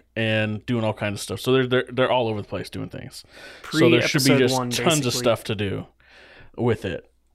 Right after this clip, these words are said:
Speaker 1: Um, and so people are gonna go in expecting, "Oh, sweet, there's Jedi everywhere, so I should be able to be, like, be a cool-ass Jedi doing whatever I'm doing." Um,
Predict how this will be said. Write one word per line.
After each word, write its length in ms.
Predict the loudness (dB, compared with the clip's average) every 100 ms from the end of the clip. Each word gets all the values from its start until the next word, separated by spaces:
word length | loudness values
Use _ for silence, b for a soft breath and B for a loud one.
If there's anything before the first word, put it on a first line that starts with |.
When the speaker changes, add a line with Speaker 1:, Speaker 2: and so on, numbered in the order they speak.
| -4
Speaker 1:
Um, 640 | -2 0 -2 -4 -8 -8 -6
and 100 | -2
so 260 | 2 2
people 340 | 2 -2 0 2
are 40 |
gonna 140 | 2
go 160 | 2 2
in 60 | 2
expecting, 360 | 0 -2 0
"Oh, 140 | 0 0
sweet, 400 | 0 0 0 -2
there's 160 | -6 -2
Jedi 200 | 0 2
everywhere, 380 | 2 0 0 0
so 160 | 0 0
I 80 | 0
should 160 | 0
be 80 | -2
able 100 | -2
to 60 | -4
be, 140 | -4
like, 260 | -4 -4 -8 _ -20 b _ _
be 160 | -6 -6
a 20 |
cool-ass 420 | -4 -2 0 0
Jedi 380 | 0 2 2 2
doing 200 | 0 0
whatever 260 | 0 0 0
I'm 100 | 0
doing." 360 | 0 0 -4 -10 B B B B B -16
Um, 640 | -6 -2 -2 -2 -4 -8